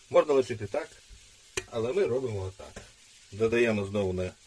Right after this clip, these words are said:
дев'ятку, на максимум. І три яйця зболтані, е, чесничок і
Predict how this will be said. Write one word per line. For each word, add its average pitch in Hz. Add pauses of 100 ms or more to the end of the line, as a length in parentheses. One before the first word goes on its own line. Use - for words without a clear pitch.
(280)
дев'ятку, 123
на 113
максимум. 143 (840)
І 170 (3000)
три 143
яйця 127
зболтані, 135 (920)
е, 117
чесничок 127 (380)
і 120